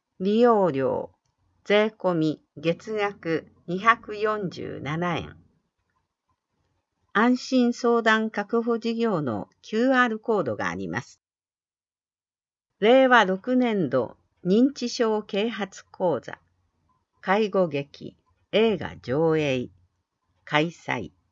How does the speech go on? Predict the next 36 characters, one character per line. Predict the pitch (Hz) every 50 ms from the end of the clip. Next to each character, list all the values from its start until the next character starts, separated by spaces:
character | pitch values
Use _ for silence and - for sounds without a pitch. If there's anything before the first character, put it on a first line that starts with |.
| _ _ _ _ _ _ _ _ _ _ _ _ _ _ _ _ _ _ _ _
日 | - 226 254 254 - 202 170 131
時、 | - 123 120 - - _ _ _ _ _ -
十 | 156 170 214 240 254 247
月 | 233 233 247 - - 208
二 | 214 233 262 262
十 | - 220 190 156 135
三 | 143 - 202 202 214 202 165
日 | 135 123 - - 101 98
水 | - - - 175 190 190 190 190
曜、 | 185 180 151 120 101 - - _ _ _ _ _ _ _ _ -
十 | 147 170 214 240 247 240 233
四 | 226 220 196
時 | 160 139 123
か | - - - -
ら。 | - - - - _ _ _ _ _ _ _ _ _ _ _ -
受 | 160 170 - 254 247
付 | - - - 226 214 202
は | 202 196 175 - - _ _ 147
十 | 147 185 208 226 226
三 | - 233 208 202 180
時 | 147 - -
三 | - - 170 185 226
十 | 196 196 190
分 | 190 _ _ 127 110 101 -
か | - - 110 -
ら。 | - - _ _ _ _ _ _ _ _ _ _ _ _ _ _ _ _ _ _ _ _ _ -
場 | 170 175
所、 | - - 202 190 - - _ _ _ _ _ _ _ _ _ _ _ -
太 | 190 214 247 247
田 | - - 226 208
号 | 156 147 147 123 104 - - - _
小 | - - 156
見 | 165 170 180 185
線。 | - - 160 147 131 123 - - _ _ _ _ _ _ _ _ _ _ _ _ _ _ _ _ _ _ _ _
内 | 180 180 196 208 214 214 202 196
容、 | 185 180 170 160 151 - -